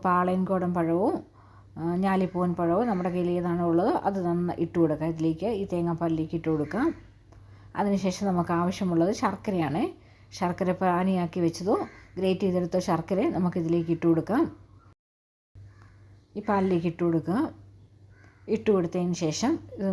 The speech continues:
നന്നായി നമുക്ക് ഇളക്കിയെടുക്കണം. ശർക്കരയും ഇതെല്ലാം ഒന്ന് നന്നായിട്ട് യോജിച്ച് കിട്ടാൻ വേണ്ടിയിട്ടാണ്. അതെല്ലാം ഇളക്കി നമുക്കിത്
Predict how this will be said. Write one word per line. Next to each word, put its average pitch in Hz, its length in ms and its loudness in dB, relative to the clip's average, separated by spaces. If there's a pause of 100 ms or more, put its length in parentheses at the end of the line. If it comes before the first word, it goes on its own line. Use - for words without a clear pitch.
നന്നായി 180 680 2
നമുക്ക് 165 300 -2 (680)
ഇളക്കിയെടുക്കണം. 185 640 0 (3250)
ശർക്കരയും 214 580 0
ഇതെല്ലാം 202 340 2
ഒന്ന് 220 200 2
നന്നായിട്ട് 196 420 0 (120)
യോജിച്ച് 202 420 0
കിട്ടാൻ 175 320 -4
വേണ്ടിയിട്ടാണ്. 170 500 0 (2000)
അതെല്ലാം 208 360 2
ഇളക്കി 180 280 -2
നമുക്കിത് 202 320 0